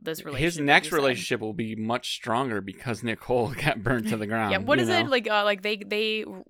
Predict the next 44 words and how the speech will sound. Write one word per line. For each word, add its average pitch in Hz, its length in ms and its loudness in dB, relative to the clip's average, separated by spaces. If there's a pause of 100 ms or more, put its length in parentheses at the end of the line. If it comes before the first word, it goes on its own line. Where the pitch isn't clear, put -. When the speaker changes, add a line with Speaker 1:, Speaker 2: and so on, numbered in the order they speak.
(300)
Speaker 1:
they 202 500 -4
crawled 202 400 2
so - 120 -8
you 190 80 -6
can 185 160 -8
run 175 400 -4
or 202 100 -6
whatever? 202 240 -2
What's 127 80 4
that 147 280 6
Speaker 2:
Yeah, 104 40 2
Speaker 1:
for? 98 100 -4
Yeah. - 240 -2
Speaker 2:
yeah. 120 300 -2 (300)
Yeah, - 160 -8
Speaker 1:
She's - 180 -8
Speaker 2:
exact-, 202 100 0
Speaker 1:
gonna 180 160 -2
Speaker 2:
that's 185 160 -4
Speaker 1:
crawl 190 220 2
Speaker 2:
exactly 190 220 -4
Speaker 1:
through 131 180 -2
Speaker 2:
it. - 40 2
Speaker 1:
fires, 170 500 0
with 170 220 -14
coals, 170 520 -8 (120)
hot - 260 -6
coals 202 340 -8
is - 80 -12
what 90 60 -6
Speaker 2:
And - 80 -6
Speaker 1:
she's - 180 -4
gonna 180 120 -4
Speaker 2:
shit, 104 300 -2
yeah. 104 220 -2
Speaker 1:
<laughs> - 0 -
crawl 262 160 2
through. 302 640 0 (540)
Speaker 2:
And, 139 260 -2
you 143 120 0
know, 117 260 0
and 139 140 -4
then 139 140 -4
Chris - 380 -4